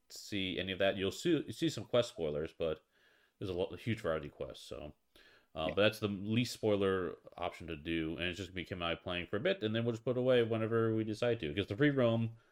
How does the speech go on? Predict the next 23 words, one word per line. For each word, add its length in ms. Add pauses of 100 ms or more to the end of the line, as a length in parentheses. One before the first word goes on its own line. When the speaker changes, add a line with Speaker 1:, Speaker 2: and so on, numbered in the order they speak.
(680)
Speaker 1:
you 160
can 120
potentially 380
play 180
forever, 500
which 100
is 40
kinda 200
cool, 280
which 160
is 100
very 360
Skyrim-ish. 800 (140)
<laughs> 640 (140)
Speaker 2:
Yep. 160 (280)
Speaker 1:
But, 160 (180)
um, 280
I've 120
got 140
an 60
idea 280
of 160
what 280